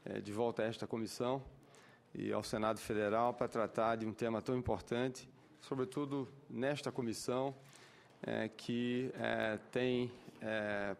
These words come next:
por além do tema específico do turismo,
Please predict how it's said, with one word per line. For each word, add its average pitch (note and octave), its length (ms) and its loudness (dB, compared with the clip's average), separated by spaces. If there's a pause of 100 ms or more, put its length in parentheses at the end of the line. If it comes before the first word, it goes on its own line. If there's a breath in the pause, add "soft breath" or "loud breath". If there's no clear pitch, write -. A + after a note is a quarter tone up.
por B2 140 2
além B2 420 2 (180)
do A2+ 160 -6
tema A#2+ 280 -2
específico - 720 -4
do A2 120 -2
turismo, A#2+ 560 -2